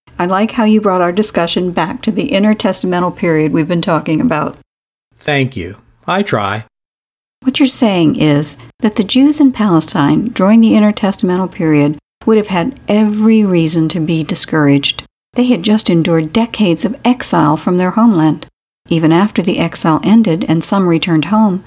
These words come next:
Speaker 1: they returned home to an impoverished and desolate set of cities, towns, and fields. Even back in their homeland,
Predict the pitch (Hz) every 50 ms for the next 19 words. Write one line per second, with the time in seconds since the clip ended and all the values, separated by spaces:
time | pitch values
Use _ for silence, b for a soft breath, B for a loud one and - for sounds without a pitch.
0 | _ - 208 208 214 214 - - 269 277 262 247 - - 240 233 233 226 226 -
1 | - 156 151 151 156 151 147 139 - - 208 202 202 - 214 208 202 202 - -
2 | - - 147 160 160 160 - 180 175 - - 196 175 165 165 165 - - 180 165
3 | 151 156 156 - - - 202 196 190 190 190 - - - 202 170 175 170 165 160
4 | - 165 165 160 - 180 175 165 160 156 160 175 - - - - _ _ _ _
5 | _ - - 175 165 170 170 165 170 170 175 170 196 185 185 185 185 190 202 214
6 | 233 226 180 160 156 160 165